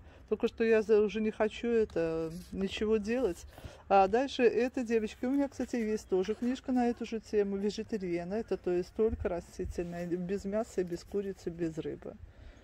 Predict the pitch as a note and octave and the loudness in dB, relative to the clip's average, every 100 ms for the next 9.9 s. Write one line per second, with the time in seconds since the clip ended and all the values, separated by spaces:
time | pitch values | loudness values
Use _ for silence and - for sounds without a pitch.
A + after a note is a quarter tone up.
0 | - - F3+ F3 D#3+ E3+ F3+ E3 G#3 E4 | -20 -12 -6 -6 -6 -6 -4 -2 0 2
1 | F4 B3 A3+ A3 A3 - - - - - | 2 0 0 -2 -6 -10 -20 -20 -20 -20
2 | - - - - - - - - - - | -20 -20 -16 -16 -16 -20 -20 -20 -20 -20
3 | - - - - - - - G3 G3 F#3 | -20 -20 -20 -20 -20 -20 -8 -2 2 2
4 | G3 A#3+ C4+ - - - - - - - | 2 0 -6 -14 -20 -20 -20 -20 -20 -20
5 | - - - B3 C4 - G#3+ G3 F#3+ F3+ | -20 -8 -2 0 0 -2 0 2 2 2
6 | F3 F3+ G3+ - - - - - - - | -2 -4 -8 -16 -20 -20 -20 -20 -20 -20
7 | - - - F#3 G#3+ A3 G3+ F#3 F#3 A#3 | -20 -12 -2 2 4 4 4 2 0 -4
8 | C#4+ - F#3 G3+ A3+ G3+ - F#3+ G3 G3 | -4 -6 -6 -6 -8 -10 -10 -8 -6 -4
9 | A#3+ - - - F3+ - F#3 F3 F3+ | -6 -8 -14 -6 -6 -4 -4 -4 -8